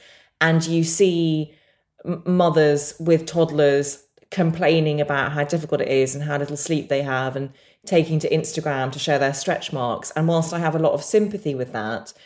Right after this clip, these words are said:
you have to be in the right frame of mind to accept it as well if you're going through something that is personally traumatic, which is about you not being able to be a mother. So I wanted to look at all of that and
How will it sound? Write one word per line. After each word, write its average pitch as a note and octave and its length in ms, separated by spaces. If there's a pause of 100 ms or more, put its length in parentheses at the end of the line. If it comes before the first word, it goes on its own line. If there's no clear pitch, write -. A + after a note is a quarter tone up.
(600)
you F#3 160
have G3 220
to F3+ 80
be F3+ 160
in E3+ 60
the E3 60
right E3 300
frame E3 260
of D#3 120
mind C#3+ 580 (500)
to E3 220
accept - 540
it F2+ 280 (360)
as D3+ 120
well D3+ 440
if F3+ 120
you're F3+ 120
going E3 260
through E3 240
something D3 480
that C#3 180
is C#3+ 80
personally C#3+ 480
traumatic, C#3+ 460
which - 140
is C#3+ 80
about C#3+ 240
you C#3+ 120
not D3+ 280
being B2+ 140
able A2+ 180
to - 100
be B2 100
a A2 40
mother. G2 420 (460)
So G#3+ 500
I A3 60
wanted C4 300
to C4+ 80
look B3+ 220
at - 240 (200)
all A3 340
of F#3 140
that B2 400 (440)
and F3+ 520